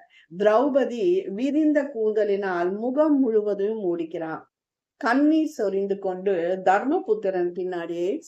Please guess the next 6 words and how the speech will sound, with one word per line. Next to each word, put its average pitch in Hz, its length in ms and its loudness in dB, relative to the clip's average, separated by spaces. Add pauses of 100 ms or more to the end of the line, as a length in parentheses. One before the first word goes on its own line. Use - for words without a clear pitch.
செல்றான். 170 460 -6 (680)
புரோகிதர், 202 800 2 (200)
தௌமியர் 196 640 -2 (880)
யமனை 277 500 2
பற்றி 202 680 2
சாமகீத 240 720 0